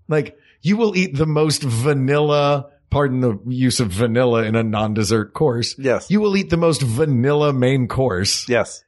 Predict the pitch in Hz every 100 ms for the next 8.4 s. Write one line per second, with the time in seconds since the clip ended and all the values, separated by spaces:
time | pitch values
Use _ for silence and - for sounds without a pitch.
0 | _ 135 139 147 139 139 - 135 131 113
1 | 117 123 113 95 - 123 117 117 120 110
2 | 117 143 113 113 98 92 78 71 160 156
3 | 190 104 82 - 170 185 202 220 165 165
4 | 139 135 147 143 143 151 151 160 175 151
5 | 131 147 160 165 147 135 _ - 135 131
6 | 123 - _ _ - 117 104 - - _
7 | 120 110 107 - 117 95 87 82 - 117
8 | 117 123 113 104